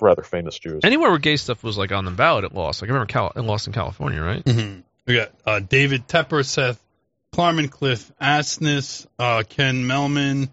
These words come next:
Speaker 2: Ken Asness?
Speaker 3: Uh,
Speaker 2: That,
Speaker 3: yeah,
Speaker 2: was he,
Speaker 3: Ki-,
Speaker 2: was he
Speaker 3: Cliff,
Speaker 2: gay?
Speaker 3: Cliff Asness. No, he's, he's Jewish. Uh,
Speaker 2: Oh, I thought he was gay.
Speaker 3: So yeah.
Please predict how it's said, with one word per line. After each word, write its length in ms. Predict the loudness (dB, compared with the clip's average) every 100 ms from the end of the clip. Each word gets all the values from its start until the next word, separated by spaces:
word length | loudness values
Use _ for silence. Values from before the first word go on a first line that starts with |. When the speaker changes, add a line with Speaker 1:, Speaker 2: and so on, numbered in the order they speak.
| _
Speaker 2:
Ken 260 | 2 4 2 -4
Asness? 440 | 2 4 4 2 0
Speaker 3:
Uh, 200 | 0 -6 -12 -6
Speaker 2:
That, 180 | -6 -4
Speaker 3:
yeah, 120 | 0 0
Speaker 2:
was 60 | 2
he, 40 | 0
Speaker 3:
Ki-, 60 |
Speaker 2:
was 100 | 2
he 100 | 2
Speaker 3:
Cliff, 300 | 4 4 4
Speaker 2:
gay? 60 | -4
Speaker 3:
Cliff 240 | 0 0 0
Asness. 580 | 0 2 2 -2 -2 -4 _ _ _ _ _ _ -2
No, 60 | 0
he's, 200 | 0 0
he's 220 | 0 0
Jewish. 480 | 0 0 0 -4 -8 0
Uh, 40 |
Speaker 2:
Oh, 260 | 6 6 6
I 40 |
thought 120 | 2
he 60 | 0
was 100 | 0
gay. 360 | 0 -2 -2 -4 -10 _ -6 -6 -8 _ _ _
Speaker 3:
So 180 | -2 0
yeah. 380 | 2 2 0